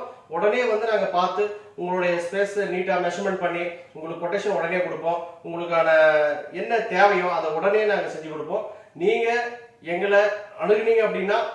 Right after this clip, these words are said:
உங்க வீட்டை இன்னும் அழகா பட்டு-, அழகா நீங்க வந்து டிசைன் பண்ணிக்க முடியும். காட்டு முதற்கொண்டு நாங்க உங்களுக்கு செஞ்சு கொடுக்குறோம். நீங்க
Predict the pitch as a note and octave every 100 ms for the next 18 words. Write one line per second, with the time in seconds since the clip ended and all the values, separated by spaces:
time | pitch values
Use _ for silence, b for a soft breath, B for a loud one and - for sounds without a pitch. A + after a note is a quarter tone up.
0 | D#3+ F3+ F3 G3 F#3+ G#3+ G#3+ F3 G#3+ A#3
1 | F#3+ G3 F#3+ F3+ F3+ - - G3 A3 G#3
2 | F#3 F3+ F3 - D#3 F3+ D#3+ D3+ D3 D3+
3 | G#3 C4 - B B F3 G3+ A3+ G3+ G3+
4 | A3+ B3 C#4 A3+ F3+ - - E3 E3+ E3
5 | - C4 - B B D#3+ G3+ A3+